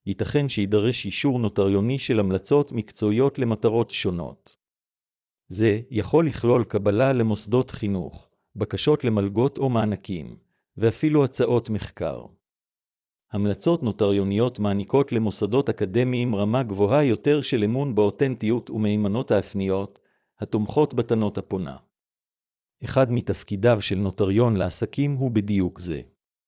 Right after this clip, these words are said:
אז מתי נשתמש באימות נוטריוני? בהמלצות מקצועיות, השימוש באישור נוטריוני נעשה בדרך כלל במצבים בהם האותנטיות והאמינות של ההמלצה הן בעלות חשיבות עליונה.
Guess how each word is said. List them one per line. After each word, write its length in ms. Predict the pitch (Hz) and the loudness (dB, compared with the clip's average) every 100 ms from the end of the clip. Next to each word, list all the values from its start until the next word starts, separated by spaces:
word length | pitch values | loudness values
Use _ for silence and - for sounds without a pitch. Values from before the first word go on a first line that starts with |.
| _ _ _ _ _ - | _ _ _ _ _ -6
אז 160 | 95 | -4
מתי 340 | 98 92 117 139 | -4 0 2 2
נשתמש 580 | 110 - 95 104 120 101 | 0 -2 -2 0 -2 0
באימות 420 | 92 90 104 107 | 0 0 -2 -2
נוטריוני? 720 | 95 95 90 95 98 113 156 _ _ _ _ _ _ _ _ _ - | -4 -2 0 0 0 -2 -4 _ _ _ _ _ _ _ _ _ -8
בהמלצות 640 | 104 95 98 95 139 - | -4 -2 -4 0 0 2
מקצועיות, 800 | 98 - - 101 95 117 101 - _ _ _ | -4 -6 -4 -2 2 2 0 -4 _ _ _
השימוש 460 | - - 110 151 - | -8 -4 -2 -2 -2
באישור 400 | 101 98 143 135 | -4 -2 -2 0
נוטריוני 600 | 110 110 101 101 107 143 | 0 2 2 2 0 -2
נעשה 440 | 123 98 - 139 | -2 -2 0 0
בדרך 460 | 117 104 123 135 - | 0 2 0 0 0
כלל 180 | 135 120 | 2 2
במצבים 640 | 104 98 - 101 139 147 | 2 0 -2 -2 -2 0
בהם 240 | 110 131 | 0 2
האותנטיות 680 | 120 107 135 131 107 104 104 98 | -2 -2 -2 -2 0 0 -2 0
והאמינות 500 | 101 98 104 123 135 | 0 2 0 -2 -2
של 160 | 110 | -2
ההמלצה 440 | 107 98 98 - 147 | 0 0 -2 -2 -2
הן 260 | 139 123 | 0 -2
בעלות 360 | 104 101 120 139 | 2 2 2 -2
חשיבות 560 | - 120 113 101 131 123 | -4 -6 -4 -4 -4 -2
עליונה. 460 | 110 98 85 65 | -2 -2 -4 -10